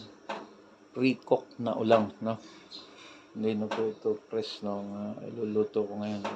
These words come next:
Parehas lang din naman po yun. Kung mag-isa na nahalabos na po ito, ayan, niluto lamang po sa, ah,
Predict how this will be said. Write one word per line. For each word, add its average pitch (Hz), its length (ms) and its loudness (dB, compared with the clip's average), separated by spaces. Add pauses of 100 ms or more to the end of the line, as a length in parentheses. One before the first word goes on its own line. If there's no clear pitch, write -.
(120)
Parehas 110 400 0
lang 107 220 2
din 107 100 0
naman 107 320 0
po 107 160 -2
yun. - 320 -6 (720)
Kung 113 260 -4
mag-isa 107 320 0
na 107 160 4
nahalabos 104 640 -2
na 110 80 0
po 113 240 -2
ito, 123 400 0 (1200)
ayan, 104 320 -6
niluto 107 400 2
lamang 113 400 -2
po - 240 -6
sa, - 160 -4
ah, 104 720 -6